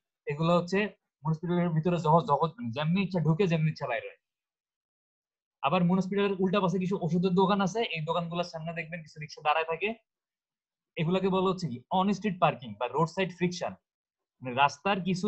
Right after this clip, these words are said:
জিনিস আপনাকে যাইতে বাধা দিচ্ছে বা friction create করতেছে, ঠিক আছে? এই যে দেখেন scattered parking, মানে যেখানে ইচ্ছা গাড়ি দা-, দাঁড়া করায় রাখে। দাঁড়ান,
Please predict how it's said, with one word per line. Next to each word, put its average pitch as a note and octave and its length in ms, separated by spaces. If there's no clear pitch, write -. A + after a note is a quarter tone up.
জিনিস E3+ 200
আপনাকে E3 280
যাইতে C#3+ 300
বাধা C3+ 220
দিচ্ছে B2+ 240
বা C#3+ 120
friction F3 340
create E3 260
করতেছে, - 320
ঠিক F#3 160
আছে? D#3+ 140
এই C#3 60
যে B2+ 100
দেখেন A#2+ 180
scattered F#3+ 460
parking, D#3 320
মানে C#3 200
যেখানে F3+ 280
ইচ্ছা F#3 200
গাড়ি D#3+ 200
দা-, C#3+ 240
দাঁড়া C3+ 220
করায় B2+ 240
রাখে। - 180
দাঁড়ান, A#2+ 300